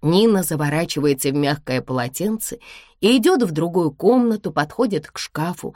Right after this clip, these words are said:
а там стопки розовых зимних и летних пижам с сердечками и мишками в полоску и с цветочками разных размеров, на всех еще сохранившиеся ценники, и все для нее слишком малы.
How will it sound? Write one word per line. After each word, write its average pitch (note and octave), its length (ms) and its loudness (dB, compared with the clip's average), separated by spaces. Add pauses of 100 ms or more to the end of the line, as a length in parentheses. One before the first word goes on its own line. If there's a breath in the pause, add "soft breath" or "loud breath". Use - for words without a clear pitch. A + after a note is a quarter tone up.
(240 loud breath)
а E3+ 120 0
там D#4+ 240 2
стопки C#4 420 0
розовых F3 520 0
зимних A3 480 0
и C3+ 60 0
летних D3 400 -2
пижам C#3 520 -4 (220 loud breath)
с - 100 -6
сердечками C#3 920 0
и B2 40 -2
мишками E3+ 560 -4
в D3 100 -16
полоску C#3+ 640 0
и C3 80 -4
с C3 60 -10
цветочками D3 840 -8 (300 soft breath)
разных C4+ 460 2
размеров, D#3 680 -4 (340)
на G3 200 4
всех B3+ 300 0
еще G3 280 0
сохранившиеся C#3+ 1000 -4
ценники, D#3+ 680 -6 (440 soft breath)
и G3 140 4
все F4 240 0
для G3 160 2
нее D#3+ 220 0
слишком D#3+ 580 -6
малы. C#3 480 -4